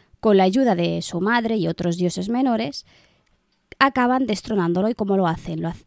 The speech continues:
eh, castrándolo y arrebatándole el poder, ¿vale? Esto es muy importante, como, como son los dos primeros dioses, son los dioses madre y padre y son los de los que generan,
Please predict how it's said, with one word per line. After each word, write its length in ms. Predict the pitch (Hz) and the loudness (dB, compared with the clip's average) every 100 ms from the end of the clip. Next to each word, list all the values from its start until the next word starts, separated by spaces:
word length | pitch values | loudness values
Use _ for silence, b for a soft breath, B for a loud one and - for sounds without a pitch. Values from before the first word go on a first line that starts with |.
| - | -10
eh, 180 | 156 165 | -10 -8
castrándolo 720 | 180 - - 165 156 160 - - - _ _ _ _ _ _ _ _ - | -10 -8 -4 -4 -4 -6 -8 -16 -20 _ _ _ _ _ _ _ _ -8
y 100 | 220 | 0
arrebatándole 600 | 226 220 208 185 185 180 | 2 4 4 2 0 0
el 80 | 165 | -2
poder, 420 | - 170 156 - - - | -6 -8 -8 -14 -18 -12
¿vale? 280 | 175 196 185 | -6 -4 -4
Esto 200 | - 202 | -4 -4
es 80 | |
muy 100 | 196 | 0
importante, 460 | 190 190 196 214 247 | 0 0 -2 -2 -4
como, 220 | 202 180 | -4 -8
como 240 | - 165 175 | -8 -10 -6
son 140 | 220 | -2
los 100 | 214 | -2
dos 160 | 214 - | -2 -4
primeros 380 | 202 196 185 | -2 0 0
dioses, 420 | 202 220 - 208 - | 0 -2 -2 -4 -4
son 160 | 185 | -4
los 260 | 185 185 - | -4 -6 -12
dioses 500 | - 92 90 - - - _ | -8 -6 -4 -6 -8 -10 _
madre 380 | 208 190 170 180 | -6 -4 -2 -2
y 60 | 175 | -2
padre 380 | - 185 175 185 | -2 -2 0 -4
y 20 | |
son 160 | - | -4
los 160 | 175 - | -8 -10
de 140 | - 165 | -10 -10
los 140 | 165 | -8
que 100 | 180 | -10
generan, 480 | - 180 170 175 | -8 -6 -4 -6